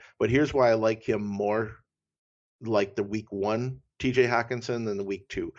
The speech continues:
because I think this Lions team is going to be playing from behind more than they aren't this season. The, yes, they're one oh and one.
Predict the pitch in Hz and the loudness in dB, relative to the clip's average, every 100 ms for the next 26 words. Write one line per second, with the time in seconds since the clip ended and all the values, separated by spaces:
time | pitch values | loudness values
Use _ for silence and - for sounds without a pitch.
0 | - - - 110 104 107 110 127 127 117 | -20 -20 -2 0 4 2 2 0 0 0
1 | 110 110 107 - 107 107 104 - - - | -2 -2 -4 -6 -4 -4 -6 -16 -20 -20
2 | _ - 98 92 90 92 - - - - | _ 2 4 6 2 0 -4 -8 -8 -4
3 | 107 104 101 98 98 101 98 95 98 92 | 0 2 2 0 0 0 0 -2 -4 -2
4 | 87 92 92 101 95 95 98 98 95 95 | -4 -4 -4 -4 -2 2 4 4 2 0
5 | 85 85 90 - 92 - - - 92 - | -4 -4 -4 -6 -6 -6 -8 -8 -8 -4
6 | - 101 110 113 113 120 - 113 104 98 | -2 -2 0 6 6 6 4 4 4 2
7 | 113 98 107 110 104 95 95 101 | 0 2 2 0 0 -2 -2 -4